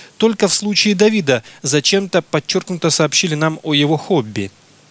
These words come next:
А ведь в книгах Первое Четвёртое царств описано много израильских и иудейских царей,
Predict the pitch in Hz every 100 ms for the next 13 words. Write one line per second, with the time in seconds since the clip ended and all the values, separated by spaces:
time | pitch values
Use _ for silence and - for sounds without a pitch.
0 | - 135 127 139 - 170 151 120 - 139
1 | 123 - - 135 139 - 143 - - -
2 | 135 175 151 165 180 233 160 117 - -
3 | 123 131 143 156 - 151 - 165 165 -
4 | - 180 143 135 143 - 151 - 185 160
5 | 104